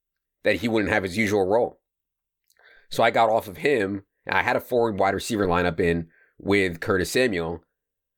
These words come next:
Instead, I chose to put in J D McKissic over Curtis Samuel, who I didn't really like, and that allowed me the salary to get up from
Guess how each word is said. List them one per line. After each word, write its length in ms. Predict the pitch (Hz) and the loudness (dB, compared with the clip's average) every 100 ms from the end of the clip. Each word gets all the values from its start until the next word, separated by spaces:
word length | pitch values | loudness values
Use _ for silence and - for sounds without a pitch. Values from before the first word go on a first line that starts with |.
| _ | _
Instead, 640 | - 92 - 151 123 104 110 - - | -2 -2 2 2 4 0 -8 -18 -6
I 140 | 90 | -4
chose 280 | - 107 85 | 0 -2 -2
to 60 | |
put 220 | 87 110 98 | -4 0 0
in 200 | 90 87 | 0 0
J 160 | 107 | 0
D 80 | 92 | 0
McKissic 500 | 90 151 147 110 - - | -2 -2 -2 -4 -6 -4
over 600 | 107 135 107 92 87 85 _ | 0 0 0 0 0 -4 _
Curtis 320 | - 113 92 - | -4 -2 -2 -2
Samuel, 560 | 95 85 85 85 92 _ - | -2 0 0 -2 -4 _ -4
who 80 | 113 | 2
I 60 | |
didn't 140 | 107 98 | 2 2
really 160 | 92 | 2
like, 440 | 92 120 95 95 _ - | 2 2 0 -4 _ -6
and 140 | 92 | 0
that 120 | 107 117 | 2 2
allowed 280 | 98 95 | 2 0
me 80 | 92 | 0
the 80 | 90 | -8
salary 320 | - 92 92 | -2 2 2
to 60 | 85 | 2
get 180 | 95 92 | 2 2
up 180 | 92 | 2
from 480 | - 101 90 85 85 | -2 -2 0 0 -4